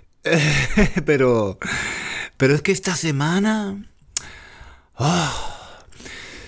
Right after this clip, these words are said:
em, ¿sabéis? ¿Sabéis? ¿Sabéis lo que me ha pasado esta semana?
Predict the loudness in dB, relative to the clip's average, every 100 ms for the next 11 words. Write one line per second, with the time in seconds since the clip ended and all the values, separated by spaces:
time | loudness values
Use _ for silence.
0 | -20 -4 -4 -2 -8 -10 -8 -4 -2 0
1 | 0 4 4 4 2 -2 -8 -12 _ -20
2 | -20 -18 -8 -2 -2 2 4 4 4 0
3 | -8 _ _ -20 -20 -20 -20 -16 -10 -10
4 | -10 -12 -4 2 4 4 2 4 2 0
5 | 0 2 2 0 -2 -4 -6